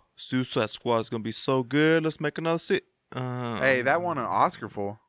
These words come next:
Speaker 1: I
Speaker 2: That,
Speaker 1: know.
Speaker 2: that won an Oscar.
Speaker 1: The
Speaker 2: Don't
Speaker 1: music.
Speaker 2: Yeah, still.
Speaker 1: <laughs> The music. That's
Speaker 2: And it was
Speaker 1: it.
Speaker 2: all Queen songs. <laughs>
Speaker 1: <laughs> Yeah.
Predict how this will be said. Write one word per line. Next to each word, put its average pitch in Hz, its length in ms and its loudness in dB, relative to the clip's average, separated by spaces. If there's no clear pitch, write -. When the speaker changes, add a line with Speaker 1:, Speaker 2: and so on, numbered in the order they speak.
Speaker 1:
I 113 140 -12
Speaker 2:
That, 131 160 6
Speaker 1:
know. 139 280 -8
Speaker 2:
that 127 200 0
won 139 300 -8
an 117 240 -8
Oscar. 104 560 -4
Speaker 1:
The 117 80 -4
Speaker 2:
Don't 117 120 0
Speaker 1:
music. 123 380 -4
Speaker 2:
Yeah, 175 340 4
still. 269 540 4
Speaker 1:
<laughs> - 80 -6
The 156 120 2
music. 151 520 -4
That's 139 140 0
Speaker 2:
And - 80 4
it 190 60 6
was 175 80 4
Speaker 1:
it. 202 40 2
Speaker 2:
all 175 120 6
Queen 170 340 -6
songs. 156 440 -2
<laughs> 185 100 2
Speaker 1:
<laughs> - 40 -8
Yeah. 170 140 2